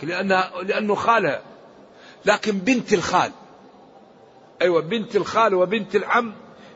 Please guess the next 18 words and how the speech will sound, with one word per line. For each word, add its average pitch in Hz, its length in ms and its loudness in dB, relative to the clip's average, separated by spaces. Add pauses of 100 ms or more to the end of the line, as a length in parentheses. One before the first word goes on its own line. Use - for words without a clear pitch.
(100)
يجوز 180 380 0
أن 175 220 0
يزوج. 160 640 0 (1400)
المحرمات 190 880 0
بالنسب 180 480 -2
سبعة، 131 380 -4 (960)
والمحرمات 190 840 2
بالرضاع 180 540 2
سبعة، 127 420 -4 (600)
والمحرمات 196 1000 2 (640)
بالمصاهرة 190 880 2
سبعة، 139 420 0 (500)
سبعة 202 420 2
في 196 180 0
ثلاث، 214 400 2 (1500)
إحدى 175 240 2
وعشرون 180 640 2
امرأة، 156 400 0